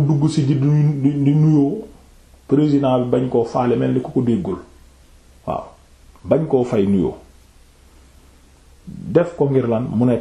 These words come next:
ta'diban lahu ngir yar ko moom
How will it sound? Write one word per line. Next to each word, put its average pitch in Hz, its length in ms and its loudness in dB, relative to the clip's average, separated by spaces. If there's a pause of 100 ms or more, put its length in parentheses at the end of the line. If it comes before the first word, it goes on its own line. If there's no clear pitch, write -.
ta'diban 131 840 0
lahu 117 280 0 (140)
ngir 127 280 0
yar 123 400 0
ko 117 100 0
moom 90 220 -4